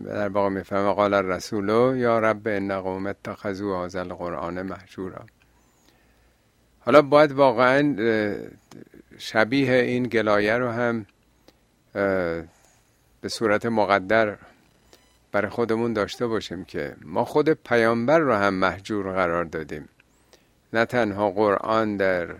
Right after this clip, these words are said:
جامعهٔ اسلامی مهجور، دوره، فقط در حد آداب و تشریفات و رو تاقچه گذاشتن و پشت، اه،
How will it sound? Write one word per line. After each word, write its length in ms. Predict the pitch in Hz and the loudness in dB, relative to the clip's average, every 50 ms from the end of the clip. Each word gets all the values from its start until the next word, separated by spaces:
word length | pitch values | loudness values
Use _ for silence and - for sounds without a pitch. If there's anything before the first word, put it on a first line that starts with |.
| - - - - _ _ _ _ _ _ _ _ - | -18 -20 -20 -20 _ _ _ _ _ _ _ _ -6
جامعهٔ 560 | - 107 101 101 101 101 104 107 104 92 85 | -2 0 0 0 0 0 -2 -2 -2 -2 -4
اسلامی 680 | 95 - - 120 110 101 95 95 107 120 120 104 92 - - - _ _ _ _ _ _ _ _ _ - | -6 -6 -4 0 2 2 2 2 0 -2 -2 -2 -6 -8 -16 -20 _ _ _ _ _ _ _ _ _ -2
مهجور، 680 | 110 104 101 92 92 - - 120 117 113 107 104 98 95 | 0 0 0 0 -4 -8 -6 -4 -2 -2 0 0 0 0
دوره، 560 | 92 90 110 120 120 117 107 104 95 90 85 82 | -2 -2 -2 -2 0 0 2 2 0 0 -2 -4
فقط 340 | - 107 101 98 117 113 104 | -4 -4 -2 0 0 0 0
در 200 | 98 104 98 92 | 0 -2 -2 -2
حد 280 | 92 98 107 101 98 107 | -2 -4 -6 -4 -2 -2
آداب 560 | 95 - - 98 98 92 104 104 110 107 98 | -2 0 2 2 2 2 2 2 2 2 0
و 120 | 98 95 | -2 -4
تشریفات 800 | 92 - 101 92 95 - - 104 95 - - 110 110 110 107 - | -4 -4 -4 -4 -4 -6 -8 -10 -10 -6 -2 -2 -2 -2 -2 -4
و 200 | 113 107 98 92 95 - _ - - - - _ _ _ _ | -4 -4 -4 -4 -6 -10 _ -20 -20 -20 -20 _ _ _ _
رو 120 | - 139 131 | -4 -4 0
تاقچه 420 | - 123 110 - - - 123 113 | 2 2 2 0 0 -2 -2 0
گذاشتن 680 | 95 107 104 98 104 98 95 - - - 123 123 120 120 | 0 0 0 2 2 2 0 0 -4 -4 -2 0 2 2
و 100 | 117 104 | 0 0
پشت، 400 | - - 110 104 98 - - - - | -2 -2 -4 -4 -4 -6 -8 -6 -4
اه، 240 | 107 104 101 98 | -2 0 -2 -2